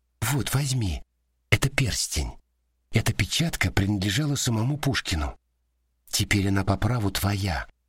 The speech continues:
Нет никого другого, кому по плечу было б это кольцо носить и вынести.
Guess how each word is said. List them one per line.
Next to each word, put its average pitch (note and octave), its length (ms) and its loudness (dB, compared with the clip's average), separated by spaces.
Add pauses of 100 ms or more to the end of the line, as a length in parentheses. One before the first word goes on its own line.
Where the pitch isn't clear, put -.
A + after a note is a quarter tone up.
(300)
Нет G2+ 480 2
никого G2 340 2
другого, G2 520 2 (380)
кому G2+ 280 2
по A2 120 2
плечу G2+ 420 0
было A2 280 0
б F#2+ 100 -2 (180)
это G#2+ 180 2
кольцо G2+ 340 0
носить - 560 -4 (120)
и G2+ 100 2
вынести. G2 720 -2